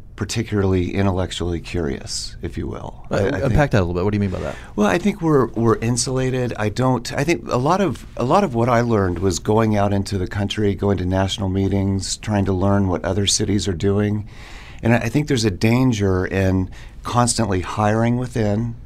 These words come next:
Speaker 1: hiring everybody within Oklahoma City, um, you know, maybe not reaching out, not having department heads, not having s-, elected officials and city councilors reach out to other cities and look what's happening in other cities to try and learn from, from their experiences.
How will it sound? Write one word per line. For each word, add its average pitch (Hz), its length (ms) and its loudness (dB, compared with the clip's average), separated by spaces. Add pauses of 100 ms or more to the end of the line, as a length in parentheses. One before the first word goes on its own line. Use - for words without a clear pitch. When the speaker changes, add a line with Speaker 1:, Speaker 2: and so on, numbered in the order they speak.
Speaker 1:
hiring 101 440 2
everybody 107 360 0
within 107 380 0
Oklahoma 113 320 -2
City, 113 480 0 (520)
um, 87 460 0 (520)
you 98 120 -2
know, 98 120 -2 (360)
maybe 104 440 0 (760)
not 120 460 2 (100)
reaching 120 640 2
out, 104 280 2
not 107 180 0
having 110 240 2
department 107 540 0
heads, 107 500 0
not 101 160 4
having 104 640 0
s-, - 240 -2
elected 101 340 -2
officials 107 480 -2
and 98 120 -2
city 104 200 0
councilors 101 480 0
reach 107 400 2
out 110 160 0
to - 140 -4
other 104 160 0
cities 107 380 0
and 98 180 -2
look 110 160 0
what's 120 160 -4
happening 110 400 0
in 104 100 2
other 104 180 -2
cities 110 380 0
to - 120 -8
try 104 180 0
and 98 160 2
learn 104 320 2
from, 98 360 -2
from 104 260 -4
their 104 180 -2
experiences. 113 760 -4